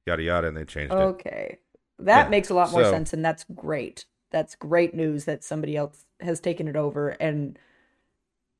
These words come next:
Speaker 2: I, it
Speaker 1: Yeah.
Speaker 2: sa-, what it sounds like, 'cause I've never played it, is they kept the story pretty much the same, but they were like, "We're gonna take out all the fucking weird parts of it that are not cool, <laughs> were not cool then, really, and are definitely not cool now,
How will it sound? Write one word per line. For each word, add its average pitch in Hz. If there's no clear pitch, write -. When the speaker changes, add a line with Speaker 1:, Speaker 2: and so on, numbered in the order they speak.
Speaker 2:
I, 208
it 196
Speaker 1:
Yeah. 277
Speaker 2:
sa-, -
what 202
it 175
sounds 214
like, 160
'cause 160
I've 160
never 147
played 156
it, 147
is 180
they 180
kept 185
the 175
story 175
pretty 160
much 151
the 165
same, 156
but 156
they 160
were 156
like, 151
"We're 165
gonna 165
take 170
out 160
all 160
the 156
fucking 156
weird 151
parts 139
of 139
it 139
that 160
are 151
not 147
cool, 156
<laughs> -
were 196
not 208
cool 214
then, 170
really, 156
and 147
are 147
definitely 170
not 151
cool 151
now, 139